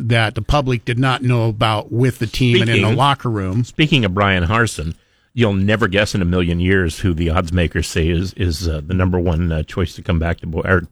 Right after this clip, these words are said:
Speaker 2: uh, to, to, uh, to take over the job at Boise.
Speaker 1: Three to one favorite, Brian Harsin.
Speaker 2: Oh, then you've heard.
Speaker 1: Yes, I have heard.
Speaker 2: Okay.
Speaker 1: Um, I don't think it's gonna be Brian Harsin. That's,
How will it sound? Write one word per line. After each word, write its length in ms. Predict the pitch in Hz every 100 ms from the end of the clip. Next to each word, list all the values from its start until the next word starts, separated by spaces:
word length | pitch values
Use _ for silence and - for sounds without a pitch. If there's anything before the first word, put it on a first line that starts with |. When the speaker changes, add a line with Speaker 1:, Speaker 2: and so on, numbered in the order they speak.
| -
Speaker 2:
uh, 80 | - 80
to, 160 | -
to, 260 | - 110 85
uh, 60 | 78
to 180 | - -
take 240 | 139 143
over 160 | 151 117
the 100 | 90
job 260 | 110 95
at 120 | 90
Boise. 300 | - 113 - _ -
Speaker 1:
Three 160 | 151
to 60 | 147
one 220 | 143 135
favorite, 440 | 123 151 139 113 120
Brian 260 | 110 107 107
Harsin. 340 | 120 104 - - _ _
Speaker 2:
Oh, 220 | - 92 -
then 260 | 82 90
you've 160 | 82 85
heard. 220 | 92 69 -
Speaker 1:
Yes, 340 | 123 98 -
I 100 | 92
have 140 | 92 95
heard. 260 | 98 92 95 78 -
Speaker 2:
Okay. 160 | - - -
Speaker 1:
Um, 300 | 127 131 131
I 100 | 147
don't 160 | 143 120
think 140 | 117
it's 80 | 104
gonna 140 | 131
be 120 | 104 107
Brian 240 | 113 98
Harsin. 180 | 104 101
That's, 220 | 147 135